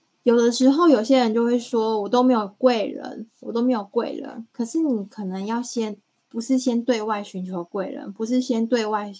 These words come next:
寻求帮助哦，你应该是先对你的内在去想想，你到底相不相信，而你有没有做出行动了？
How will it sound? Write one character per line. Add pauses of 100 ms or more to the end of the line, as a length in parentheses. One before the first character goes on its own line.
(140)
寻
求
帮
助
哦， (300)
你
应
该
是
先
对
你
的
内
在 (100)
去
想
想，
你
到
底
相
不
相
信，
而
你
有
没
有
做
出
行
动
了？